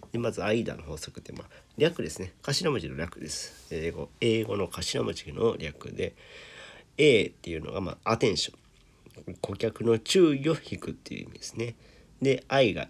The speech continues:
インタレスト。商品に興味を持たせる。で、デザイアっていうのは欲求を引き出すっていう。で、アクションって行動を促すっていうこと。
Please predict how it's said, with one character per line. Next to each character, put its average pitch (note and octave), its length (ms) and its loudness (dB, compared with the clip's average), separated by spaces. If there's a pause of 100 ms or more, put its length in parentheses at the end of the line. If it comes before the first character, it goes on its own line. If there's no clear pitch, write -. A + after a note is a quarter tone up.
イ A#2+ 120 0
ン B2+ 100 0
タ A2+ 120 2
レ F#2+ 120 0
ス - 140 -6
ト。 - 200 -10 (160)
商 A2+ 220 4
品 F2 200 -4
に - 200 4
興 G2+ 240 8
味 A1+ 160 -4
を - 60 -10
持 - 100 -14
た - 100 -10
せ - 180 -8
る。 - 120 -14 (500)
で、 A2 160 4
デ G#2 180 4
ザ D#3 160 6
イ C#3 160 4
ア C3 80 2
っ - 20 -6
て D3 120 -4
い C#3+ 40 4
う - 20 4
の A#2 80 2
は D#2 40 -2
欲 F#2 220 2 (140)
求 F2 220 0
を A2 240 2 (120)
引 - 80 -14
き F#2 100 -4
出 - 140 -6
す - 180 -10
っ - 40 -20
て - 40 -20
い - 40 -20
う。 - 20 -20 (560)
で、 B2 180 2
ア D#3+ 120 0
ク - 120 -6
シ - 140 2
ョ E2 60 -2
ン - 20 -6
っ - 20 -10
て - 160 -12
行 A#2 280 10
動 A2+ 200 12
を - 80 2
促 F2+ 240 4
す - 120 -8
っ - 20 -20
て - 80 -18
い - 40 -20
う - 20 -20
こ - 60 -20
と。 - 60 -20